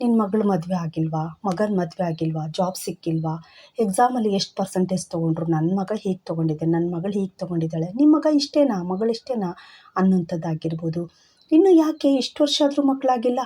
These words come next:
ಅನ್ನುವಂಥದ್ದಾಗಿರ್ಬೋದು. ಹೀಗೆ ಸುಮ್ನೆ ನಮ್ ಮನ್ಸಿಗೆ ನೋವು ಕೊಡುವಂಥ ಮಾತುಗಳನ್ನ ಅವಾಗವಾಗ ಮಾತಾಡ್ತಾ ಇರ್ತಾರೆ.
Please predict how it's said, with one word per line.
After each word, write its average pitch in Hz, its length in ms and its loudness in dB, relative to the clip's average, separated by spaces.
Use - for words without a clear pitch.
ಅನ್ನುವಂಥದ್ದಾಗಿರ್ಬೋದು. 170 1400 -4
ಹೀಗೆ 415 500 0
ಸುಮ್ನೆ 311 540 6
ನಮ್ 254 220 2
ಮನ್ಸಿಗೆ 196 720 -4
ನೋವು 208 220 0
ಕೊಡುವಂಥ 196 540 -2
ಮಾತುಗಳನ್ನ 170 640 -6
ಅವಾಗವಾಗ 247 640 2
ಮಾತಾಡ್ತಾ 147 600 -8
ಇರ್ತಾರೆ. - 540 -14